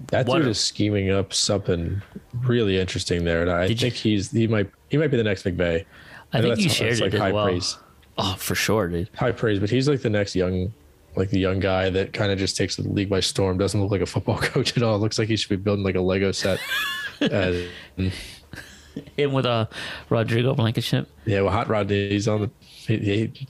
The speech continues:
Speaker 1: come on the podcast, Hot Rod. You got nothing else to do.
Speaker 2: Yeah, right. I'll, I'll throw a D M out. Watch him. He'll probably just never read it. He'll read it and then just ignore us.
Speaker 1: I'll put
Speaker 2: Um,
Speaker 1: tape on my blue light glasses so you feel right at home.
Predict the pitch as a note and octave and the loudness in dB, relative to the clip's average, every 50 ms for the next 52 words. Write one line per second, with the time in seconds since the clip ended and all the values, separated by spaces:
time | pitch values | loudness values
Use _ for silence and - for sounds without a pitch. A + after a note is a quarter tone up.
0 | - - C3 C#3+ D#3+ D3 B2+ - A#2 G2 F#2 - - F2+ E2+ - F2 E2 E2+ F2 | -4 -2 0 2 2 2 0 0 0 0 0 0 0 -2 0 0 0 0 0 0
1 | F2 - - - - A2 G#2 G2+ F2+ F2+ F2 E2 - - - - - - - - | -2 -4 -4 -4 -2 0 2 2 2 0 0 -2 -4 -4 -6 -8 -8 -8 -12 -16
2 | - - - - - - - F#2+ - - - - - - - - - - C3+ - | -12 -6 -2 -2 -2 0 0 -2 -2 -2 -2 -4 -8 -14 -20 -8 -4 -2 0 0
3 | C3+ C3 - C#3 A#2+ A2 G#2+ G#2+ G#2 G2 G2 G2+ G#2 G2+ A2 A2+ - - A#2 A#2 | 0 0 0 0 2 2 2 0 0 0 0 0 0 0 -2 -4 -2 -2 -4 -2
4 | - G#2+ G#2 G2+ G2 G#2+ G#2+ - - - - - - - - G#2+ G#2 - G2+ G2+ | 0 0 0 0 -2 -4 -6 -10 -14 -20 -20 -20 -20 -6 -4 -4 -2 0 0 0
5 | G2 F#2+ F#2+ - - G#2+ G2+ F#2+ F#2+ G2 G2 F#2+ G2 A2+ - - - C#3 C3 B2+ | 0 0 -2 -2 -2 0 0 0 0 0 0 0 -2 -2 -4 -2 0 0 2 2
6 | B2+ B2+ B2+ C3 A#2 A2 G#2+ G2+ F#2 F#2+ F#2 - F#2+ - F#2+ F#2+ F#2 F#2+ G2 - | 2 2 2 2 2 2 2 0 0 0 -2 -2 -2 -2 -2 0 0 0 -2 -6
7 | - - - - - - A2 - - D3 B2+ A#2 A2+ B2 A#2+ A2+ - A2+ G2+ G2 | -10 -16 -20 -8 -4 -4 -2 -2 -2 -2 0 0 0 0 0 0 0 0 2 0
8 | F#2+ F#2 G#2+ G2 F#2 E2+ E2 E2 - F2 E2+ F2 - - - - F#2 F2+ F2 - | 0 2 2 2 2 2 0 0 0 0 -2 -2 -2 -4 -4 -2 -2 -2 -2 -2
9 | F#2+ F2+ E2+ F2 E2+ E2+ E2+ E2 E2+ E2 E2+ | -2 -2 0 0 -2 -2 -2 -4 -6 -6 -6